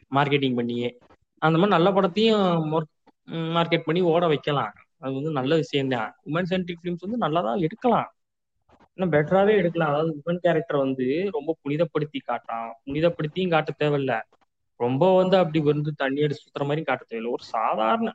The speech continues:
சாதாரண ஆள், சா-, நம்ம பசங்க எப்படி சாதாரணமா behave பண்ற மாதிரி படங்கள் எடுக்கும்,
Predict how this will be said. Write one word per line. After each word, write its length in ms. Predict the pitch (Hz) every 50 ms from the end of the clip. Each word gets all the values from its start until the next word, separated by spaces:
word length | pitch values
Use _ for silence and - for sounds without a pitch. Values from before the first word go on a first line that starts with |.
| -
சாதாரண 520 | _ - 120 123 139 165 185 196 214 226 208
ஆள், 160 | 170 143 -
சா-, 200 | _ - 139 139 -
நம்ம 160 | 131 131 135 -
பசங்க 260 | 127 123 - 175 175
எப்படி 240 | 160 147 147 147 143
சாதாரணமா 440 | - 127 127 135 135 139 143 151 147
behave 320 | 135 131 135 143 147 143 135
பண்ற 160 | 117 - 120
மாதிரி 200 | 117 123 135 135
படங்கள் 320 | - 123 120 123 123 117 113
எடுக்கும், 240 | 110 107 _ _